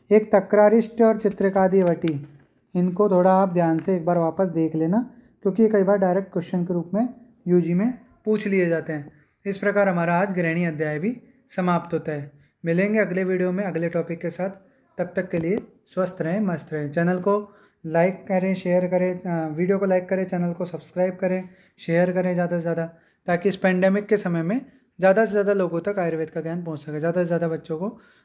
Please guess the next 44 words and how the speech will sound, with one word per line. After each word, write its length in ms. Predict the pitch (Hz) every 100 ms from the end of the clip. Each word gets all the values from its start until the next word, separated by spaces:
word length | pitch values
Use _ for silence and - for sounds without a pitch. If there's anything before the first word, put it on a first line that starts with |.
| -
आयुर्वेद 340 | 165 160 160 160
की 360 | 202 226 - _ -
जो 80 | 165
है 180 | 202 190
नॉलेज 260 | 170 170
मिल 160 | 165 151
सके। 200 | 151 156
यहाँ 160 | 156
पे 120 | 160 190
हम 240 | 233 226 - _ -
डिटेल्ड 440 | 185 196 233 247
लेक्चर 400 | 226 208 208 214
डाल 220 | 190 175 165
रहे 120 | 160
हैं, 60 |
ये 140 | 165 196
भी 120 | 220
नहीं 120 | 220
कि 120 | 214
कोई 180 | 202 208
बस 340 | 190 185 180 -
tips 260 | 196 - 196
and 220 | 185 180
tricks 240 | 180 180
डाल 200 | 175 165
रहे 160 | 160 165
हों। 140 | 160 160 _ _ _ _ -
तो 260 | 160 160
आप 280 | 175 165 165
पढ़ 140 | 175 170
सकते 300 | 196 196 214
हैं, 80 | 202
आराम 300 | 180 180 175
से 120 | 190
समझ 260 | 170 175
सकते 280 | 180 185 190
हैं 60 | 180
चीज़ें। 220 | 170 170
कोई 160 | 175 175
समझ 300 | 175 170 165
में 120 | 165
ना 140 | 165
आए 240 | 185 196 180
चीज़ 240 | 185 202